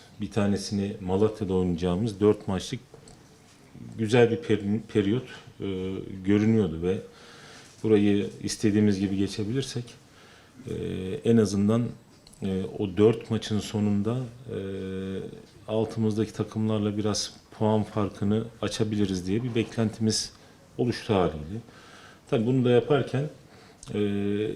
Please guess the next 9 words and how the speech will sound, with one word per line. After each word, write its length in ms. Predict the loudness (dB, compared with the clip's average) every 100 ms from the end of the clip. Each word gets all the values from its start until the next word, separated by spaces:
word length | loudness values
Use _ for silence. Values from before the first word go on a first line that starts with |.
| -8 -12 -14 -16 -16 -16 -16 -18 -20 -20 _ 0
ilk 260 | 0 2
maça 280 | 4 4 4
odaklanıp 680 | 4 4 4 4 0 -2 -2 -8 -20 -20 -20 -20 -14 -14 -14 -18 _ _ -2
altımızda 800 | 0 0 0 0 2 -2 -4 -6 -14 -8
bizim 200 | 0 4
en 120 | 6
yakın 280 | 4 2 -2
takipçimiz 680 | 0 0 0 -6 -4 0 0
olan 300 | 0 -2